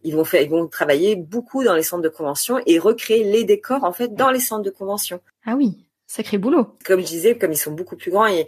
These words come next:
Speaker 1: il y a eu plus, euh, bah, c'est normal, ils ont eu, voilà, ils ont, euh, plein d'années derrière eux, si bien que le, le, le monde, en fait, des, des mariages aux U S est plus étendu. Il y a une chapelle, il y a même un,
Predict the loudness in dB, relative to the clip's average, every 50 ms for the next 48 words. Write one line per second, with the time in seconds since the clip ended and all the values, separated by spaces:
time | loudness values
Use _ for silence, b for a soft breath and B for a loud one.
0 | B B B B B B 0 2 2 2 0 -6 _ -12 -10 -6 -4 -4 -2 2
1 | 4 4 4 4 2 -2 -4 -4 -6 -4 -2 -2 -2 -2 -2 -4 -6 -4 -4 -2
2 | -2 -4 -4 -4 -4 -4 -4 -6 -8 -10 -12 -10 -8 -6 -6 -6 -6 B B B
3 | B B B _ 0 0 2 4 4 2 4 2 2 2 2 2 2 2 2 2
4 | 2 0 0 -2 -6 -4 -4 -4 -2 -2 -2 -2 -4 B B B B B -4 0
5 | 2 2 4 4 4 4 4 4 4 2 2 0 0 0 2 2 2 0 0 -2
6 | -2 -2 -2 -4 -4 -4 -4 -6 -6 -4 -2 -2 -2 0 0 2 2 2 2 0
7 | -2 -4 -8 -8 -8 -6 -2 2 2 4 4 2 0 -2 -2 -4 -4 -4 -6 -8
8 | _ -10 -4 -2 -2 -2 0 -2 -4 -4 -6 -10 -6 -2 -2 -2 -2 -4 -4 -4
9 | -4 -4 -2 0 0 0 0 0 -2 0 0 0 0 -2 -2